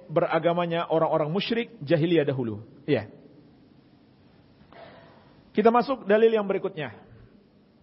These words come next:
Ini dalil yang terakhir dalam bab ini, sebuah hadis.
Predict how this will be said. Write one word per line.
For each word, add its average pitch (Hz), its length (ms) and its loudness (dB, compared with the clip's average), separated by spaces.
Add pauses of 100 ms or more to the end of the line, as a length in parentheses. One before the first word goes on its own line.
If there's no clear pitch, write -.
Ini 175 120 -6
dalil 190 240 4
yang 180 160 -2
terakhir 185 400 0
dalam 170 240 2
bab 190 160 2
ini, 202 320 -6
sebuah 185 320 0
hadis. 165 240 -2